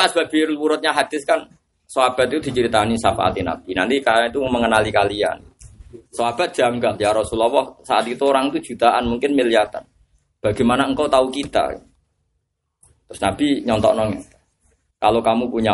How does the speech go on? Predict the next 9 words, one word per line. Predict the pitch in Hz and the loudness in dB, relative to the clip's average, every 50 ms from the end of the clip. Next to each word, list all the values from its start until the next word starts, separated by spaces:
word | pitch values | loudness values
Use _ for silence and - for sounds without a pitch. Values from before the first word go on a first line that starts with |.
| - | 0
unta, | 98 98 98 87 78 73 73 85 | 0 -2 -2 -2 -4 -4 -4 -4
kemudian | - 104 104 107 107 - 127 135 | -6 -4 -4 0 4 4 4 4
ciri | 131 - 120 113 110 | 4 0 -2 -2 0
khas | 101 110 107 107 110 | 2 0 0 0 -2
unta | 113 107 107 95 - | 0 2 4 4 4
Anda | 107 104 104 101 104 98 | 2 0 0 2 2 2
itu | 101 98 - 135 - | 2 0 -2 -4 -4
kepalanya | - 113 - 107 104 101 98 104 113 127 123 | -4 0 2 4 4 4 4 2 0 0 -2
ada | 113 - 127 | 0 0 -2